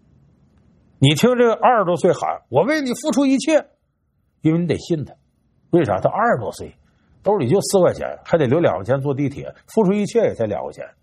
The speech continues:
轻飘飘的。但人到中年不一样，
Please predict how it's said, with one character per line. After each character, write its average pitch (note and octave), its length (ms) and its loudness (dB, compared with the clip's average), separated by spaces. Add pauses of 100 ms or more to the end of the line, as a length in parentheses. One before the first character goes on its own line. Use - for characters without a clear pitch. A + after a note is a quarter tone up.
(420)
轻 C4 240 0
飘 E3 160 2
飘 G2+ 100 0 (120)
的。 - 80 -20 (880)
但 C3 120 4
人 B2 140 2
到 C3+ 100 4
中 A#2 220 -4
年 D#2 160 -8
不 D2+ 100 -20
一 D2 60 -14
样， C#2 180 -14